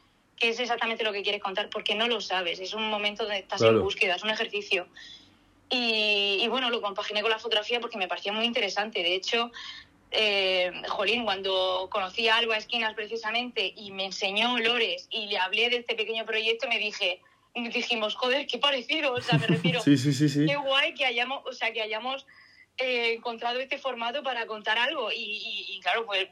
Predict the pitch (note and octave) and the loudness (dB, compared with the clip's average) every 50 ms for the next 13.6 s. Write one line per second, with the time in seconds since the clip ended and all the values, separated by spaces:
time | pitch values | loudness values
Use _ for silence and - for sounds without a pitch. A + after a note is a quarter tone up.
0 | - - - F#3+ F#3 G3 G3 G#3+ G3+ F#3+ - A#3+ B3 B3+ G3+ G3+ G3+ G3 F#3+ G3 | -12 -14 -10 -8 -6 -2 -2 -2 -2 -2 0 0 2 2 2 2 2 2 2 2
1 | F#3+ F#3+ - _ - - - _ _ _ - A3 A3+ G#3+ G#3+ G#3 G#3 G3+ G#3+ G#3+ | 0 -2 -8 _ -20 -20 -20 _ _ _ 0 0 2 2 2 0 0 0 0 2
2 | G#3+ A3 G#3+ - A3+ A3 A3 G#3 G3 - A3 A3 - - A3+ G#3+ A3 - A3+ A3 | 2 0 0 0 -2 0 0 -2 0 0 -4 -4 0 0 0 0 2 2 2 2
3 | A#3 A#3 G#3 F#3+ - - - - - - - _ - _ - - B2+ B2+ A2+ F#2+ | 2 0 -4 -4 -6 -16 -20 -20 -20 -20 -20 _ -20 _ 0 4 6 6 8 6
4 | F#2+ G2 G#2 G2+ - G3 F#3+ - - - G#3 G#3 G3 G3 G3 F#3+ G3 G#3+ G#3+ G#3+ | 6 6 4 2 2 0 -6 -10 -12 -2 0 2 2 4 4 4 4 4 2 2
5 | A#3 A#3 C4 B3 C4+ B3+ B3 A#3 A3+ G3 - A3+ A3+ A3+ - - A3 A3+ A3 A3 | 2 0 0 -2 -2 0 2 2 0 2 0 0 0 0 0 -2 -2 -2 -2 -2
6 | A3 A3+ A3+ - G#3 F#3+ A#3 G#3+ G3 F#3+ F3+ F#3 F#3+ G3 F#3+ G3 E3+ - - C4 | -2 -4 -6 -8 -6 -4 -2 0 0 0 0 0 0 0 -2 -6 -8 -6 -8 -10
7 | C4+ - - F#3 F3 F3 E3+ F3 E3+ E3 D3 C3+ - - - _ _ - G3+ G3 | -8 -4 -2 -2 0 0 0 0 0 -2 -2 -4 -8 -12 -20 _ _ -10 -6 -4
8 | - F#3+ F#3 G3 F#3 E3+ F3 F3+ F#3 F#3 F#3+ F#3+ F#3+ F#3+ F#3+ F#3+ - - - - | -2 0 0 0 0 0 -2 -2 -2 -2 -2 0 0 0 0 -2 -2 -6 -14 -14
9 | - - - - - - _ - D#3+ F#3+ G3+ G3 G3+ F#3+ G#3 G3+ G#3 G3 F#3+ F#3 | -14 -14 -20 -20 -20 -20 _ -10 -4 0 2 2 2 2 2 0 2 2 2 0
10 | E3+ E3 - F#3 F#3 F3+ - - - - G3 G3 G3 G3 G3+ G3 F#3+ G3+ G3 G3+ | 0 -2 -2 -2 -4 -4 -6 -10 -6 -4 0 2 2 2 2 0 0 2 2 2
11 | G3 G3 G3+ G3 F#3+ F3+ F#3+ F#3 F#3 - G#3 G3 G3+ G3+ G#3 G#3 A3+ A3 G3+ G#3 | 0 0 -4 -6 -2 -2 -2 -2 0 0 0 2 4 2 2 0 -2 -2 -2 0
12 | F#3+ G3 G3 G3 G#3+ G#3 G3+ G#3 G3+ F#3 E3+ E3+ F#3 F#3+ F#3+ F3+ E3+ E3 - - | 0 0 0 0 0 0 0 0 -2 -2 0 0 0 0 0 -4 -6 -6 -8 -10
13 | F3+ F3 F3 F#3 - - F#3 F3 F3 F3 F3 | -10 -8 -8 -12 -6 -4 -4 -4 -2 -6 -8